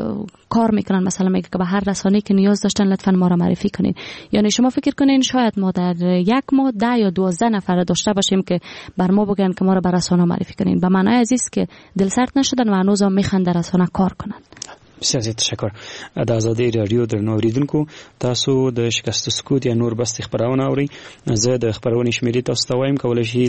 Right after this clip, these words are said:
Speaker 2: له دې شمیرو څخه په استفادې موږ سره اړیکه ونیسئ او خپلې پوښتنې زموږ له میلمنې څخه مطرح کړئ. زموږ شمیرې دي صفر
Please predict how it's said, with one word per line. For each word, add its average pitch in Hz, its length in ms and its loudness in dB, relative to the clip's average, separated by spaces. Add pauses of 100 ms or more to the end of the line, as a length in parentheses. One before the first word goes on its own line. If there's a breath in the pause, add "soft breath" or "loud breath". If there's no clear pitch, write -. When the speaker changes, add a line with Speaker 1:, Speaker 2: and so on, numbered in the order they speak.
Speaker 2:
له 113 80 0
دې 120 340 0
شمیرو 113 240 0
څخه - 220 -6
په 123 80 -4
استفادې 117 480 -2
موږ 120 160 0
سره 117 180 -2
اړیکه 127 220 -2
ونیسئ 135 240 -2
او 123 140 -2
خپلې 131 280 0 (120)
پوښتنې 127 400 -2
زموږ 123 260 -2
له 123 60 0 (100)
میلمنې 113 340 0
څخه - 120 -6
مطرح 107 380 -2
کړئ. 104 140 -4 (380 loud breath)
زموږ 120 280 0
شمیرې 120 380 0
دي 135 160 2
صفر 131 420 -2